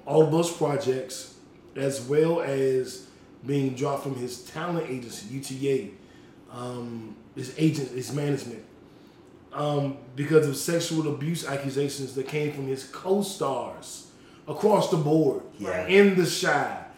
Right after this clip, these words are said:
Speaker 2: Yeah.
Speaker 1: in that Netflix special. They actually were gonna replace his li-, his co-star in The Chi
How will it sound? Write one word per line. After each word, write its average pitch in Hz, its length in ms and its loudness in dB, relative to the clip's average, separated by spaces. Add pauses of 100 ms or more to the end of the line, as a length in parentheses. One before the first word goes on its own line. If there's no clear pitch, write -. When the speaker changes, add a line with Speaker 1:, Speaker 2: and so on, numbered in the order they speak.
(100)
Speaker 2:
Yeah. 185 160 0
Speaker 1:
in 196 120 6
that 180 240 6
Netflix 165 420 0
special. 135 500 -6 (560)
They 196 160 10
actually 196 760 2 (320)
were 156 180 4
gonna 165 240 2
replace 156 880 -2
his 135 340 -4
li-, 156 120 0 (100)
his 143 180 -2
co-star 151 760 0
in 156 100 -2
The 143 80 -4
Chi 175 500 -4